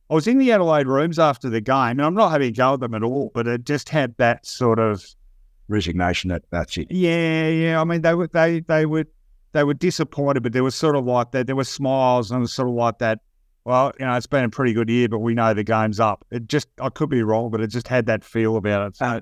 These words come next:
Speaker 2: on, on that, um, injury list, did they, did they say about Rory Laird, whether he'd be back?
Speaker 1: Uh, Rory Laird actually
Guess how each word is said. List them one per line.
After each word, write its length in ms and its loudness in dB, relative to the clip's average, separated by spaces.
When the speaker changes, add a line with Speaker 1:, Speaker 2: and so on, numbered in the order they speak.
Speaker 2:
on, 320 0
on 160 0
that, 280 0
um, 260 0
injury 300 0
list, 200 -2
did 140 -4
they, 260 0
did 140 0
they 80 0
say 240 -2
about 200 -2
Rory 280 0
Laird, 320 -4
whether 200 -2
he'd 180 -2
be 80 -6
back? 320 -2
Speaker 1:
Uh, 560 0
Rory 320 -2
Laird 260 0
actually 1160 -2